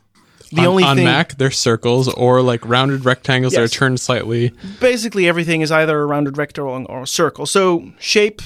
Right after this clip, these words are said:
Speaker 1: gone out the window. So the only thing we kinda have going is color. But even there, it's no longer, like, there's no depth anymore. There's no shading.
Speaker 2: Mm-hmm.
Speaker 1: Um, and so to me, it's more, more, uh, from a functional perspective, like, I feel like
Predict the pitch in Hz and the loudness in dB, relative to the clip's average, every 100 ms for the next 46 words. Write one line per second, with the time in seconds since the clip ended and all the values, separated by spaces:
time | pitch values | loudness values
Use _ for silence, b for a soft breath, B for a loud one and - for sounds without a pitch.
0 | - b b b b 160 156 147 113 135 | -18 b b b b 0 2 0 -4 -12
1 | 110 107 123 180 170 190 208 190 185 175 | -12 -10 -6 -2 0 2 2 0 0 2
2 | 175 170 151 - 170 180 175 165 170 175 | 2 0 -4 -4 -2 -2 -2 0 0 0
3 | 170 170 - 156 180 185 - B B 226 | -2 -6 -2 0 0 -2 -8 B B -2
4 | 240 180 156 180 190 156 147 151 180 214 | 0 0 0 2 4 2 0 -2 2 4
5 | 202 180 165 151 143 127 113 156 156 165 | 4 4 2 0 -2 -4 -6 -10 -8 -8
6 | 131 120 131 - 156 151 151 147 143 135 | -8 -6 -8 -6 -6 -2 -2 -2 -4 -6
7 | 135 139 - 143 139 139 139 139 - b | -8 -10 -8 -6 -6 -4 -6 -6 -10 b
8 | b b - 147 143 135 135 - b b | b b 2 2 0 -2 -6 -12 b b
9 | b b b 170 - 185 170 160 147 b | b b b -4 0 2 4 0 -6 b
10 | b b b b b _ - 202 202 226 | b b b b b _ -4 0 4 4
11 | 214 180 180 165 160 151 - - 165 156 | 2 2 -2 -2 -2 -4 -8 -6 0 2
12 | 151 151 - 104 101 - - - 165 156 | 2 0 -4 -12 -14 -20 -18 -4 2 4
13 | 143 135 139 - 170 165 - 160 143 143 | 2 0 -6 -4 0 0 2 0 -2 -2
14 | 160 - 151 143 135 131 - 143 - 165 | -2 0 -2 -2 -2 -2 -2 -4 0 2
15 | 156 143 139 | 2 2 0